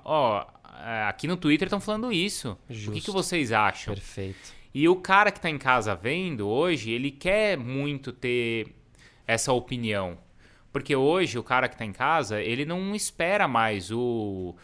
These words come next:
Speaker 1: o, os gols do Fantástico do domingo pra ver o gol, ou pra saber quanto foi o jogo. Ele não
Speaker 2: Sim.
Speaker 1: espera o Globo Esporte do dia seguinte pra saber qual f-, quem ganhou o jogo. Porque hoje o cara tem o jo-, o real time ali no celular.
Speaker 2: Então, ou seja, ele não tá vendo o B B Debate pra ver os gols.
Speaker 1: Não, isso ele já viu.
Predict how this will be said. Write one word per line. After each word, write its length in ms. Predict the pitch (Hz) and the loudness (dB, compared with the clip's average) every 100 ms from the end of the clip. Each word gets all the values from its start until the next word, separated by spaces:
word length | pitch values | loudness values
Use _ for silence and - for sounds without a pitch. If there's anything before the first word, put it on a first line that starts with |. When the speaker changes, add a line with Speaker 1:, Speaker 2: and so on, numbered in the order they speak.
| - - - _ | -20 -20 -20 _
Speaker 1:
o, 380 | 101 104 101 95 | -6 -4 -2 -4
os 140 | 92 | -6
gols 420 | 92 113 135 139 113 | -2 0 2 0 -2
do 80 | |
Fantástico 600 | 107 117 98 110 113 - 107 | -6 -6 0 2 2 2 -8
do 60 | |
domingo 260 | 101 107 135 | -6 -6 -2
pra 160 | 147 | -2
ver 160 | 107 117 | -2 -2
o 100 | 110 | -2
gol, 300 | 95 95 95 | -2 -2 0
ou 100 | 98 | 0
pra 160 | 117 117 | 0 0
saber 280 | 120 117 | 0 -2
quanto 200 | 120 117 | -2 -6
foi 220 | - 113 101 | -6 -6 -4
o 20 | |
jogo. 420 | 101 101 92 90 | -2 -2 -2 -4
Ele 100 | 98 | -4
não 40 | 120 | -4
Speaker 2:
Sim. 20 | |
Speaker 1:
espera 320 | - 151 170 170 | 0 2 4 2
o 80 | |
Globo 280 | 127 127 127 | 2 0 0
Esporte 760 | 123 - - 127 143 156 147 143 | -2 -6 -2 4 6 4 0 -6
do 100 | 123 | -6
dia 200 | 107 135 | -4 -4
seguinte 720 | - 120 104 131 180 190 - | -4 -8 -8 -8 -6 -6 -8
pra 180 | 180 160 | -4 -4
saber 720 | - 151 113 131 151 175 185 - - - - _ - | -2 -4 -2 -2 0 0 -4 -16 -20 -20 -20 _ 4
qual 240 | 143 160 | 6 6
f-, 140 | - - _ _ | 4 -18 _ _
quem 240 | - 156 170 | 0 0 4
ganhou 340 | 160 139 135 | 2 4 2
o 60 | 123 | 2
jogo. 240 | 123 110 | 0 -2
Porque 180 | 107 143 | -2 2
hoje 140 | 151 | 2
o 40 | 165 | 2
cara 140 | 170 | 0
tem 160 | 160 175 | 0 -2
o 60 | 160 | -2
jo-, 400 | 147 143 139 135 | -2 -4 -4 -4
o 40 | |
real 280 | 117 147 151 | 2 2 4
time 340 | 139 139 151 | 4 4 2
ali 120 | 156 | -2
no 120 | 160 160 | -4 -6
celular. 520 | 185 185 156 123 127 | -6 0 4 4 4
Speaker 2:
Então, 160 | 156 | 4
ou 80 | 165 | 4
seja, 220 | 160 151 139 | 4 0 2
ele 80 | |
não 120 | 156 180 | 2 6
tá 160 | 208 | 4
vendo 220 | 190 190 | 6 4
o 60 | 175 | 4
B 100 | 165 | 4
B 160 | 156 156 | 2 4
Debate 560 | 156 143 156 165 170 | 6 8 8 6 -2
pra 240 | - 151 143 | 4 6 6
ver 280 | 131 147 | 4 4
os 200 | 147 139 | 4 2
gols. 320 | 131 143 117 156 | 0 0 2 4
Speaker 1:
Não, 400 | 151 160 160 117 | 6 6 4 2
isso 160 | - | 0
ele 100 | 165 | 2
já 140 | 160 190 | 4 2
viu. 420 | 113 117 131 | 2 0 0